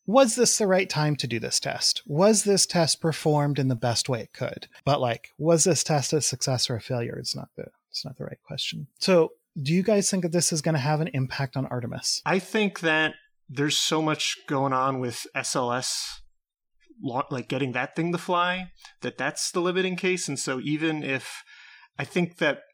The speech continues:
Speaker 2: maybe we'll have the, the round two of H L S developed and figured out by the time we're ready to actually get ready for Artemis three.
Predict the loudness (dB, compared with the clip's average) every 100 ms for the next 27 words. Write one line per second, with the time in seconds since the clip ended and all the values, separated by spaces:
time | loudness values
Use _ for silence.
0 | _ -4 0 2 2 0 -2 -2 -4 -8
1 | -8 -8 -6 -6 -4 -4 -2 -4 -4 0
2 | 0 -2 -6 -4 -4 -2 -4 -4 -4 -6
3 | -8 -18 -20 _ -8 -4 0 0 0 -4
4 | -10 -4 -2 0 -2 -2 -6 -6 -8 -8
5 | -6 -6 -6 -6 -8 -8 -10 -10 -12 -18
6 | _ -10 -8 -6 -8 -8 -10 -16 _ _
7 | _ -10 -8 -6 -8 -10 -10 -8 -10 -10
8 | -12 -10 -12 -10